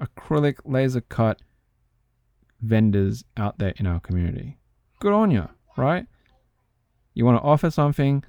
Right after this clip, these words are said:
that looks good, is affordable, people can get in to, you know, making custom boards,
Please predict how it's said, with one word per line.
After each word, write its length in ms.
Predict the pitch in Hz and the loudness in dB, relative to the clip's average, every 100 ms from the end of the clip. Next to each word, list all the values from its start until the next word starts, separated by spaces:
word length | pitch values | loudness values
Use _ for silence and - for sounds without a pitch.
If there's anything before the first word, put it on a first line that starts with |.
| - | -12
that 180 | - - | -12 -4
looks 240 | 139 139 | -4 -4
good, 380 | - 131 131 127 - | -4 2 2 0 -6
is 120 | 143 | -6
affordable, 640 | 156 123 120 113 110 110 - _ _ _ _ _ _ _ _ | -4 0 2 4 4 2 -2 _ _ _ _ _ _ _ _
people 260 | 127 117 113 | -4 -2 0
can 160 | 110 110 | 0 2
get 160 | 113 | 2
in 340 | 107 104 104 107 _ _ _ _ - - | 2 2 0 -2 _ _ _ _ -20 -6
to, 400 | 107 101 98 - _ _ | -2 0 -2 -6 _ _
you 80 | 107 | -8
know, 120 | 82 - _ _ _ 147 | -8 -12 _ _ _ -2
making 340 | 123 120 110 | 0 2 0
custom 400 | - 104 - 101 | 0 -4 0 0
boards, 400 | 98 95 95 | 2 0 0